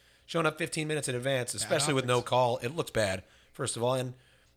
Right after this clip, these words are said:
Speaker 1: you know, it stresses somebody out who is trying to work with you. So,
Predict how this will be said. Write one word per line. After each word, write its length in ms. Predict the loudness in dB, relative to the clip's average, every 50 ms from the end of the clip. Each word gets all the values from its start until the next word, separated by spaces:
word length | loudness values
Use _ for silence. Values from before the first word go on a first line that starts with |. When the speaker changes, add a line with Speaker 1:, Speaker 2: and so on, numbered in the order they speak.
| _ _ -8
Speaker 1:
you 100 | -4 -4
know, 80 | -2
it 100 | -2 -2 -2
stresses 340 | 0 0 0 0 0 0 -2
somebody 400 | -2 -2 -2 -2 -2 0 2 4
out 180 | 4 4 4 2
who 140 | 0 -4
is 200 | -4 -6 -8 -10 -12 _ _ _ _ _ _ _ _ _ _ _ -4
trying 160 | 0 2 2
to 60 | 2 2
work 180 | 0 -2 -2
with 100 | -4 -6 -6
you. 140 | -8 -12 -12 _ _ _ _ _ _ _ _ _ _ _ _ _ _ -20 -14 _
So, 340 | 0 4 6 6 6 4